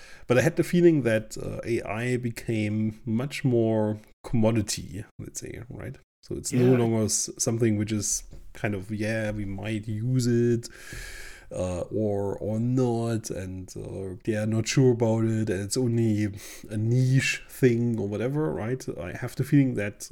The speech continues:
Speaker 1: A I as a service or as,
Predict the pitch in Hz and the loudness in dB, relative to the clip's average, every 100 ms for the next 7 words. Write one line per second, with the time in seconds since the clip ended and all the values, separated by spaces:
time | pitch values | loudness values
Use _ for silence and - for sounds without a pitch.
0 | - - 113 - 113 120 127 123 120 - | -12 -8 -6 -6 -6 -2 0 0 -2 -6
1 | - - - - - - - - - 98 | -14 -18 -18 -18 -18 -20 -20 -20 -8 -6
2 | 90 110 - - 123 131 147 143 143 143 | -2 0 0 2 4 4 4 4 4 4
3 | 131 - 95 87 - 87 85 - - - | 2 0 -2 -4 -8 -8 -10 -14 -20 -20
4 | _ - 98 104 113 - | _ -8 -6 -4 -4 -4